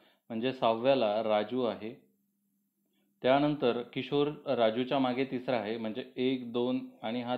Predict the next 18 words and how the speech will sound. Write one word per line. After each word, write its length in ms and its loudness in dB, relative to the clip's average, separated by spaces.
तिसरा 300 -2
किशोर 420 -2
आहे, 240 -4
किशोर. 420 -2
त्यानंतर 520 2
किशोरचा 460 -2
शेवटून 440 -2
सहावा 300 0
क्रमांक 440 -4
आहे, 100 -6
म्हणजे 220 -6
हा 100 -4
सहावा 400 2
आहे, 100 0
पाचवा, 420 2
चौथा, 640 0
तिसरा, 380 0
दुसरा 520 0